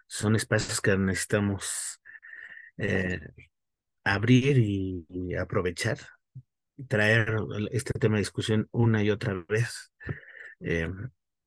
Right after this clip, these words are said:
para visualizar la violencia contra la mujer, para poder perseguir este objetivo que es, eh, irla erradicando.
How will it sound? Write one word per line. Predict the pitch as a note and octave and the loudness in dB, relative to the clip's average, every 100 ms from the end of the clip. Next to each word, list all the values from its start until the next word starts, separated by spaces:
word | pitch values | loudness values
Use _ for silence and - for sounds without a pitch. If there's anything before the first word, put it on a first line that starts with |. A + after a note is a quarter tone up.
| _ _ _ _ | _ _ _ _
para | G#2 G2+ G2+ | 2 4 4
visualizar | G#2+ G#2+ - F#2+ F#2 - G#2 | 2 2 0 0 0 0 0
la | G2+ | -2
violencia | F2+ F#2+ F#2 - | -2 -2 -2 -6
contra | G#2+ - | -6 -4
la | F2 | -4
mujer, | E2+ - B2 - - _ _ _ _ - - _ _ | -4 -4 -6 -8 -20 _ _ _ _ -20 -20 _ _
para | G#2+ F#2 | -2 0
poder | - G#2 G#2 G#2 | 0 2 2 0
perseguir | - A2 - A2 G#2 | -2 -4 -2 0 0
este | - G#2 | 0 -2
objetivo | F2 G2+ - G#2+ G2+ G2 | -2 -4 -4 -4 -4 -2
que | F2 | -2
es, | - - - - - - - - | -4 -8 -16 -18 -16 -14 -16 -8
eh, | - G2 - | 0 2 6
irla | B2 A#2+ | 8 8
erradicando. | G#2+ G#2 F#2+ F2+ E2 - | 6 4 2 0 -2 -2